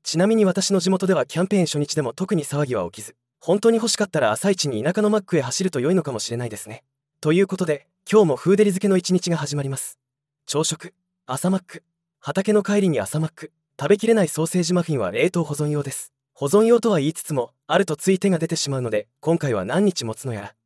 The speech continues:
期間限定のチーズロコモコマフィンです。最近の限定にありがちな具材の組み合わせとソースが変わっただけ。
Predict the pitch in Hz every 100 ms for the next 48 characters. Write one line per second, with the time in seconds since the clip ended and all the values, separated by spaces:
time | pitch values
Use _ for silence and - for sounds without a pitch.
0 | _ _ - - 208 139 123 143 165 160
1 | - 170 151 135 135 202 208 202 160 110
2 | - - _ _ - - 180 196 202 190
3 | 185 185 185 180 180 190 190 170 160 175
4 | 165 - 156 165 165 165 151 190 190 135
5 | 104 110 120 135 123 131